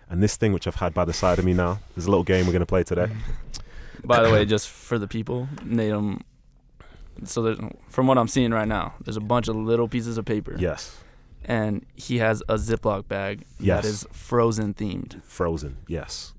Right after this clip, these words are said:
Speaker 1: Everyone
Speaker 2: And
Speaker 1: knows that Disney's
Speaker 2: yes,
Speaker 1: Frozen.
Speaker 2: everyone knows that, but
Speaker 1: Yes.
Speaker 2: that's the most dad thing I've ever seen him
Speaker 1: Yes,
Speaker 2: rolling.
Speaker 1: because I'm a dad of three.
Speaker 2: Yes.
Speaker 1: Yes,
Speaker 2: But
Speaker 1: yes.
Speaker 2: he usually doesn't do things like this.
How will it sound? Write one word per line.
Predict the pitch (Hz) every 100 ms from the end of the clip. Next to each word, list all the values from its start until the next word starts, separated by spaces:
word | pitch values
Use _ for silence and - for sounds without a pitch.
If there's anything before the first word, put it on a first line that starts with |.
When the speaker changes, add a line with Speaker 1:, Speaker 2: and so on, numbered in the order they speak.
| -
Speaker 1:
Everyone | 104 92
Speaker 2:
And | 85
Speaker 1:
knows | 80 -
that | -
Disney's | - 82 80
Speaker 2:
yes, | - -
Speaker 1:
Frozen. | 87 76 71
Speaker 2:
everyone | 120 120 110
knows | 107 98
that, | 95 - 117
but | 104 92
Speaker 1:
Yes. | - - - - - - - - -
Speaker 2:
that's | - 98
the |
most | 107 104 82
dad | 101 -
thing | - 50
I've | - -
ever | 50
seen | - - -
him | 85
Speaker 1:
Yes, | 78 -
Speaker 2:
rolling. | 76
Speaker 1:
because | - 85
I'm | 85 78
a |
dad | 73 80 71
of | -
three. | - 87
Speaker 2:
Yes. | 101 - - -
Speaker 1:
Yes, | 80 73 - - -
Speaker 2:
But | -
Speaker 1:
yes. | 82
Speaker 2:
he | 117
usually | 120 120
doesn't | 110 107 101
do | 110
things | 101 87 104
like | 98
this. | - - -